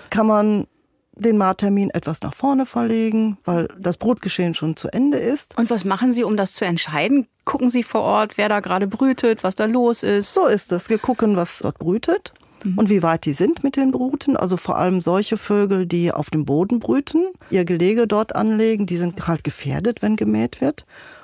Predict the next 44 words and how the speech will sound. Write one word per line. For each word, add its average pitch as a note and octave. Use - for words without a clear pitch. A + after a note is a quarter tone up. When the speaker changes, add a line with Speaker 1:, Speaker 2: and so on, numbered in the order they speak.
Speaker 1:
Und, G#3+
ähm, F#3+
können G3+
dann F3
entscheiden, G3+
wenn G3
die F3+
Brut E3+
vorbei D#3+
ist, B3+
die F#3+
Küken F#3
flügge F3
sind, A3+
dann E3+
kann F3+
eigentlich F#3
auch -
gemäht D3
werden, D3
wenn D#3
das D3
Heuwetter D3
gut E3+
ist. -
Oder C#4+
aber F#3
auch -
umgekehrt, A#3
wenn G#3
wir F3+
spätbrütende A3
Vogelarten A#3+
feststellen, B3
das D#3+
hatten E3
wir D#3
gerade D3+
in D#3+
diesem C#3+
Jahr E3+
in G3+
der E3
Lippeaue G#3